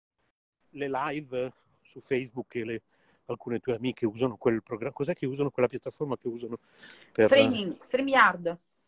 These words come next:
Speaker 1: Ok, quella lì, ok? Quando tu fai tramite quella piattaforma una diretta su Facebook, eh, su YouTube, le persone ti possono guardare anche su YouTube, ma non possono entrare in diretta con te da YouTube.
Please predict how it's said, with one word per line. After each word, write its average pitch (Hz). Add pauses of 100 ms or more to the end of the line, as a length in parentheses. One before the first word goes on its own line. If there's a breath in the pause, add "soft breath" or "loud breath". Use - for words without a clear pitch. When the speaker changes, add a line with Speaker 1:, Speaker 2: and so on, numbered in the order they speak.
(200)
Speaker 1:
Ok, 107
quella 139
lì, 101
ok? 143 (1600)
Quando 247
tu 196
fai 147
tramite 151
quella 131
piattaforma 151
una 123
diretta 123
su -
Facebook, 98
eh, 151
su 147
YouTube, 127 (1300)
le 269
persone 262
ti -
possono 175
guardare 151
anche 160
su 143
YouTube, 123 (800)
ma 190
non 180
possono 208
entrare 151
in 147
diretta 143
con 127
te 143
da 123
YouTube. 120